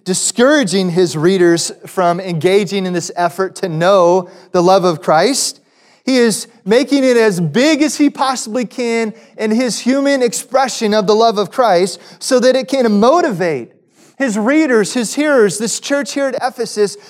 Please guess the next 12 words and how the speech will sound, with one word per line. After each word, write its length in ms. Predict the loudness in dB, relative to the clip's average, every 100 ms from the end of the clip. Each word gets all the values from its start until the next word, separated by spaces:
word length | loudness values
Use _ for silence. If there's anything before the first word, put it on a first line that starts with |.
| -16 -4
continue 440 | -4 -2 -2 -2
to 220 | -4 -2
meditate 680 | 0 0 0 -2 -2 -4 -4 -10 -8
and 160 | -4 -2
to 80 | -2
pursue 960 | -2 -4 -2 0 2 2 2 -4 -12 _ _ _
and 100 | -6
to 140 | 0 2
abide 560 | 2 0 0 0 0
in 480 | 0 0 0 -2 -6 _ _ -2
this 320 | -2 -2 -12 -8
love 720 | -4 -2 -2 -6 -10 -20